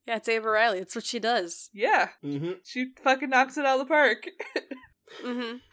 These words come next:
Speaker 3: And then we have a commercial break and then immediately go into the next song.
Speaker 2: Yep.
Speaker 1: Yeah, I don't know why they did that.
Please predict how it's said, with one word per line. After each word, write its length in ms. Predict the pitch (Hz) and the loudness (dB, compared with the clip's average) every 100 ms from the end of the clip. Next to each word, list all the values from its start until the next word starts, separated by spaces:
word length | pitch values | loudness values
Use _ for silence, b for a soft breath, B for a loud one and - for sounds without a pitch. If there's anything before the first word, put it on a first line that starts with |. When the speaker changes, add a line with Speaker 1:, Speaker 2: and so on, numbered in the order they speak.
| - | 0
Speaker 3:
And 240 | 180 190 | 2 8
then 140 | 240 | 8
we 60 | 320 | 8
have 100 | 349 | -2
a 20 | |
commercial 320 | - 220 214 | 4 4 6
break 240 | 170 180 190 | 2 4 6
and 100 | 190 | 6
then 100 | 185 | 6
immediately 400 | 165 160 202 196 | 2 0 2 4
go 120 | 185 | 4
into 140 | 175 - | 2 0
the 60 | |
next 240 | 147 123 - | -4 -4 -4
song. 240 | 104 139 | -4 -2
Speaker 2:
Yep. 220 | 165 190 - | -2 -2 0
Speaker 1:
Yeah, 320 | 339 440 - - - - | 10 12 10 6 -18 0
I 120 | - | 4
don't 100 | 381 | 6
know 100 | 466 | 8
why 180 | 440 453 | 10 10
they 120 | 427 415 | 10 6
did 280 | 403 427 | 6 4
that. 440 | 285 196 180 - | 6 6 4 -2